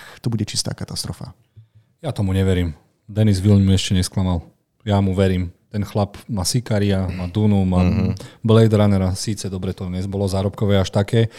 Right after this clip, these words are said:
Speaker 2: ale myslím si, že Duna bude taká bomba, že nám to vytrie zrak a zase to bude
Speaker 3: Mhm.
Speaker 2: jeden z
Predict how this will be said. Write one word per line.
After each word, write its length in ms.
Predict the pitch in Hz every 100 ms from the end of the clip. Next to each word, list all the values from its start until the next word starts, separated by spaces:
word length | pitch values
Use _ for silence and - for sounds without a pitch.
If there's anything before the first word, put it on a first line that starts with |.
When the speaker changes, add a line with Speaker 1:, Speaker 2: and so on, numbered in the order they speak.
| - - -
Speaker 2:
ale 220 | 101 95
myslím 260 | 98 - 98
si, 140 | -
že 140 | 92 90
Duna 240 | 101 95
bude 180 | 92 90
taká 300 | - 95 101
bomba, 400 | 87 92 92 90
že 80 | 87
nám 160 | 87
to 140 | 87 92
vytrie 320 | 101 - 107
zrak 300 | 98 101 95
a 100 | 92
zase 220 | 87 95 -
to 120 | 87
bude 120 | 90
Speaker 3:
Mhm. 80 | 98
Speaker 2:
jeden 180 | 98
z 120 | 98